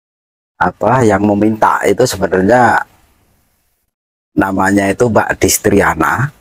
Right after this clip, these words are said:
sekarang beliau ada di Cintamani Sepokor, punya suami di sana. Itulah yang, eh, satu rating dengan ketua ranting Lubuk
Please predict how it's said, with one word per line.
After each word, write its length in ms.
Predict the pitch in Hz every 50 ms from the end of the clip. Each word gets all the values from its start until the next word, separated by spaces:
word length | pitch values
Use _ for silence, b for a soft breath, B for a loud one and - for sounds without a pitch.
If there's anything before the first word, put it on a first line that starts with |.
| _ _ -
sekarang 640 | - - 73 71 71 80 87 92 90 90 85 - - - _ _ _ _ _ _ _ -
beliau 560 | - 87 87 85 82 90 90 87 90 87 85 -
ada 320 | - - 82 - 90 82
di 320 | 78 76 82 85 82 80
Cintamani 560 | 78 - - 92 - - 73 - 76 73 90 98
Sepokor, 640 | - - - - - - - - - - - 95 107 - - -
punya 320 | 92 85 85 82 80 -
suami 400 | - - - 78 76 78 85 82
di 80 | 78 -
sana. 400 | - - - - 76 80 78 - - _ _ _ _ _ _ _ _ _ _ _ _ _ _ _ _ _ _ _ _ _ _ _ _ _ _ _ _ _ _ _ _ _ _ _ _ _ _ _ _ _ _
Itulah 400 | - - - - 113 117 131 139 131
yang, 560 | 123 113 101 92 90 90 90 90 87 82 76 - - _ _ _ _ _
eh, 580 | - 85 87 87 85 85 85 85 85 82 82 82 - B B B B B B B _ _ _ _ _ _ _ _ -
satu 400 | - - - - - - 92 90
rating 400 | 90 82 - - - 107 104 98
dengan 240 | 90 87 85 87 87
ketua 320 | 82 85 - 85 78 78
ranting 480 | 73 76 76 78 - 165 82 82 - 151 - - _ _ _ _ _ _ _
Lubuk 320 | - - - - - 160